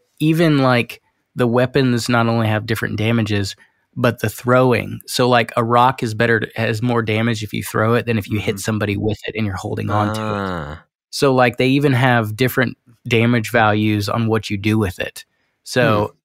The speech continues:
Speaker 2: Hmm.
Speaker 1: I mean, and so you can, I think you can increase your, your weapon stat, but there's also, like, a
Speaker 2: Hmm.
Speaker 1: throw stat as well.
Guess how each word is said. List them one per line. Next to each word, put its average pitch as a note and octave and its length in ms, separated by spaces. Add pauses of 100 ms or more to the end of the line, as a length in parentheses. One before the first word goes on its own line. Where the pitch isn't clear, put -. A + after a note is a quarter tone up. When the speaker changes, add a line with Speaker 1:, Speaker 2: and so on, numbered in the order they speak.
Speaker 2:
Hmm. B2+ 40
Speaker 1:
I - 20
mean, A#2+ 200
and G#2+ 160
so B2 200
you A#2 160
can, G#2+ 320 (340)
I A2 60
think C3 240
you A2+ 60
can A2 140
increase G#2+ 540
your, G2+ 320
your G#2+ 180
weapon A2 420
stat, G2 540 (100)
but A#2 140
there's A2 180
also, G#2+ 280
like, G2+ 160
a - 60
Speaker 2:
Hmm. - 140
Speaker 1:
throw A2 340
stat F#2 440 (200)
as G2+ 120
well. G2+ 420